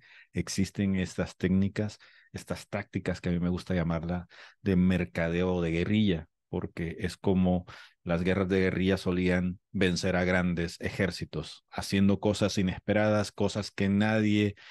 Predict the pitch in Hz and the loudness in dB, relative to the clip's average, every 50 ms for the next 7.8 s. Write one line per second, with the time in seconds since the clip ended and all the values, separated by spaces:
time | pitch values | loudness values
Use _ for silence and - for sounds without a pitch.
0 | - - - - - 98 98 101 101 95 - - 98 202 - - - 110 107 110 | -20 -20 -10 -2 0 2 4 4 2 2 0 0 0 0 0 0 0 0 2 2
1 | 107 101 98 92 - 95 95 - - 104 101 101 95 - 101 101 92 - 95 90 | 2 2 2 0 -2 -4 -4 -2 -2 0 0 0 -2 0 0 0 0 0 -2 -4
2 | - 95 92 95 95 98 95 92 90 87 85 - - - 92 92 90 90 87 87 | -2 -2 0 0 0 0 2 0 0 -2 -4 -6 -2 0 0 2 2 2 2 2
3 | 85 82 85 85 82 80 - - 82 - - 80 80 80 80 85 - _ _ _ | 2 2 2 0 0 -2 -2 -4 -6 -4 -4 -6 -4 -4 -6 -10 -12 _ _ _
4 | - 87 85 85 85 85 82 - 90 87 - - 87 85 82 82 - - _ - | -2 0 0 2 2 0 0 -2 -4 -4 -4 -4 -4 -2 -2 -2 -4 -6 _ -6
5 | 185 185 180 170 - 170 160 165 160 - - - - 156 - - - 82 82 - | -4 -4 -4 -2 -2 -2 -2 -2 -2 -4 -6 -6 -6 -8 -6 -6 -8 -8 -8 -6
6 | - 90 85 80 78 78 - - 80 82 80 - 80 - - 78 73 73 73 - | -6 -4 -4 -4 -4 -8 -6 -6 -6 -6 -4 -6 -10 -8 -8 -8 -8 -8 -6 -4
7 | 76 73 71 - - 76 - - - - 71 - - 71 - - | -4 -4 -4 -4 -6 -6 -8 -10 -14 -14 -12 -10 -10 -10 -10 -12